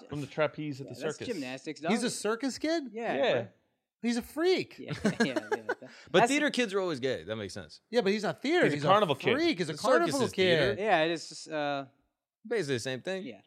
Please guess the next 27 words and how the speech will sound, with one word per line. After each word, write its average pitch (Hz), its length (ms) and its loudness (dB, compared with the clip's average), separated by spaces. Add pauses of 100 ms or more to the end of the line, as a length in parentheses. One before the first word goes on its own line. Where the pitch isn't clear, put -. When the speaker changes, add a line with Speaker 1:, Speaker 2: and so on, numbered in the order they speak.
(160)
Speaker 3:
Is 160 140 2
Speaker 1:
Yes. 254 140 2
Speaker 3:
it? - 80 -20 (100)
Speaker 4:
Yeah, 90 160 -10
Speaker 1:
Are - 40 2
Speaker 4:
I - 20 2
Speaker 1:
we 120 60 4
Speaker 4:
get 120 80 -2
Speaker 1:
talking 131 260 4
Speaker 4:
that. 117 60 -10
Speaker 1:
Cirque 135 200 0
du 120 80 -10
Soleil? 156 300 -2
Are - 20 -4
we 226 60 -8
talking, 170 480 -2
uh, 156 100 4
traveling 175 400 0
carnies? - 500 -4 (600)
Speaker 2:
He 160 60 -2
Speaker 3:
Wait, 165 120 0
Speaker 2:
was 143 140 -6
Speaker 3:
is - 80 -18
Robin 185 460 -4 (100)
Asian? 190 580 -8 (240)
Speaker 4:
<laughs> - 160 0 (680)
Speaker 1:
No. 123 180 -8